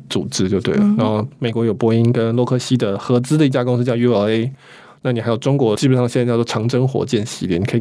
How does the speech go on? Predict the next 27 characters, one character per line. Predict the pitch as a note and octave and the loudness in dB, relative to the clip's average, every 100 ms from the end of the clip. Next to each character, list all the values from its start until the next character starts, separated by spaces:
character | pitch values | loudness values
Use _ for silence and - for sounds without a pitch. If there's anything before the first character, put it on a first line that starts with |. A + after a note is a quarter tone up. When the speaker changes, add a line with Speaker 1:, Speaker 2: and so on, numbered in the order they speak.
| - | -4
Speaker 1:
常 | - G#2 | -4 -2
听 | B2 | 0
到 | B2 | 0
长 | A2+ G#2+ | -2 -2
征 | A2+ B2 | 0 0
火 | A#2 | -2
箭， | - G2 F2 | -2 -2 -2
那 | C3 | -4
他 | - A#2 | -2 -2
们 | A#2+ | 0
是 | C3+ | 0
一 | A2 | 0
个 | G#2 F#2 | 0 -2
半 | B2+ | -4
官 | A2 G#2+ | -4 -4
方 | G#2 G#2 | -4 -2
的 | G2+ D#2+ - - - | -2 -4 -8 -20 -14
组 | - - | -4 -4
织， | - G2 | -2 -2
然 | G2+ | 0
后 | |
还 | A2 | 0
有 | |
俄 | A#2+ | 0
罗 | G#2 | 0
斯 | G2 - G2 | 0 -2 -2
的， | E2 | -2